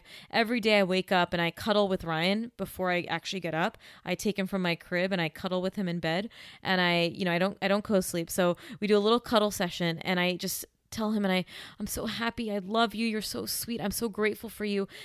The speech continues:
And at the end of every night when I read to him, I'm also grateful. And I tell him what I'm grateful for, you know? And this is important, right? To do this every day with our children and with our partners and with our loved ones.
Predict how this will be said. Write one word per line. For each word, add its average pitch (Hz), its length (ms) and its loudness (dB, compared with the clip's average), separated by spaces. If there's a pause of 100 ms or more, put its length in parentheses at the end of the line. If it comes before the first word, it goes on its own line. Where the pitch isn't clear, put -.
And 220 60 -4
at 226 80 -4
the 247 140 -4
end 226 180 2
of 233 100 -2
every 220 220 0
night 208 240 4
when 208 100 0
I 185 60 2
read 190 240 -4
to 269 120 -6
him, 294 280 -2 (320)
I'm 262 180 0
also 262 300 0 (400)
grateful. 160 420 -6
And 175 80 0
I 180 60 0
tell 180 240 -2
him 180 220 0 (260)
what 190 100 -4
I'm 170 120 0
grateful 170 340 -6
for, - 400 -12 (200)
you 196 120 -6
know? 185 320 0 (380)
And 254 140 0
this 269 160 0
is 330 100 -6
important, 277 540 -2
right? 180 280 -2
To - 120 -6
do 226 240 -4
this 262 240 -2
every 214 280 -2
day 196 200 0
with 202 160 -2
our 180 100 0
children 196 400 -2
and 220 100 -2
with 180 120 -2
our 170 120 -2
partners 220 520 -2
and 185 140 0
with 180 100 -2
our 180 140 -2
loved 165 240 -2
ones. 139 280 -8